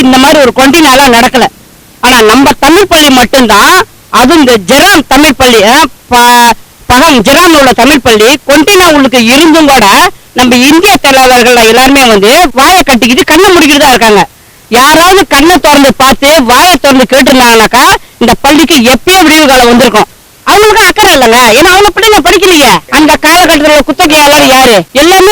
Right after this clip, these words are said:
நம்ம ஆளுங்க தான் இருந்தாங்க. இன்னைக்கு நம்ம தமிழ் பள்ளி தான் இந்த நிலைமையில இருக்கு. ஆனா என் பிள்ளைங்க அங்க படிக்கல, ஆனா இருந்தாலும் எனக்கு அந்த பற்று இருக்கு, அந்த தமிழ் பள்ளிக்கு ஒரு தீர்வு எங்களுக்கு கூடிய விரைவில் வேணும். அந்த கொண்டினா தமிழ் பள்ளியில படிக்கிற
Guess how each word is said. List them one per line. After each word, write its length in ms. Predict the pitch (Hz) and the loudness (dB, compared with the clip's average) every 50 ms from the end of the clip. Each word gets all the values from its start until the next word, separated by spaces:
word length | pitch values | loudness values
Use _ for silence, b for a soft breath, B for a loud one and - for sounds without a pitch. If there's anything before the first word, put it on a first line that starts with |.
| 392 370 | 2 2
நம்ம 180 | 370 381 403 | 2 0 0
ஆளுங்க 180 | 403 403 381 381 381 | 2 2 2 2 2
தான் 100 | 370 359 | 2 2
இருந்தாங்க. 320 | 339 311 320 302 277 254 220 170 - - | 2 2 0 0 0 0 -2 -4 -4 -4
இன்னைக்கு 240 | 254 294 294 233 269 240 | -2 -2 -2 -2 -2 -2
நம்ம 240 | 269 311 392 440 415 - | -2 -2 0 -2 -2 0
தமிழ் 200 | 381 370 415 427 - | 0 0 0 0 0
பள்ளி 160 | 392 381 359 330 | -2 -2 0 0
தான் 160 | 359 370 359 | 0 0 2
இந்த 140 | 330 311 294 294 | 2 0 0 0
நிலைமையில 320 | 294 294 302 302 285 262 254 | 0 0 0 0 0 0 -2
இருக்கு. 180 | 233 196 - 247 | -2 -2 -4 -4
ஆனா 100 | 311 339 285 262 294 | -2 -2 0 0 0
என் 120 | 349 320 - | 0 0 -2
பிள்ளைங்க 240 | 370 392 381 370 330 | -2 0 0 0 0
அங்க 120 | 294 269 - | 0 -2 -2
படிக்கல, 340 | 269 285 320 277 294 269 247 247 247 | -2 -2 -2 0 0 0 0 0 0
ஆனா 120 | 269 285 277 247 | 0 -2 -2 -2
இருந்தாலும் 300 | 269 294 311 349 330 277 254 | -2 0 0 0 0 0 -2
எனக்கு 180 | 254 - 262 | -2 -2 -2
அந்த 100 | 247 226 - | -4 -4 -2
பற்று 280 | - 277 277 - 381 381 330 277 | -2 -4 -4 -2 -2 -2 0 0
இருக்கு, 200 | 240 185 214 190 - - | 0 -2 -4 -6 -4 -4
அந்த 140 | 262 254 240 - | -4 -2 -2 -2
தமிழ் 240 | 269 285 320 339 254 - | 0 0 0 0 0 -2
பள்ளிக்கு 280 | 285 294 285 277 277 | -2 -2 0 0 0
ஒரு 100 | 247 233 220 - - | 0 0 -2 -4 -2
தீர்வு 400 | 349 370 381 381 370 359 349 370 330 285 | -2 0 2 2 2 2 0 0 0 0
எங்களுக்கு 280 | 269 269 269 254 294 - - 285 | 0 -2 -2 -2 -4 -6 -4 -2
கூடிய 240 | 302 320 302 285 285 269 | -2 0 0 0 0 0
விரைவில் 340 | 269 269 277 269 302 285 240 208 | 0 0 0 0 -2 -2 -2 -2
வேணும். 460 | 226 233 247 247 233 226 247 240 202 180 - - _ - | -2 0 0 2 2 2 2 2 0 -2 -4 -10 _ -4
அந்த 160 | 208 214 208 196 - | -4 -2 -2 -2 -2
கொண்டினா 340 | 277 302 277 349 339 320 294 277 285 | -2 -2 0 0 0 0 0 0 0
தமிழ் 220 | 277 294 302 269 - | -2 0 -2 -2 -2
பள்ளியில 260 | 277 269 269 269 254 233 - | -2 -2 0 0 0 0 0
படிக்கிற 300 | 240 254 240 - 262 233 | -2 -2 -2 -2 -2 -4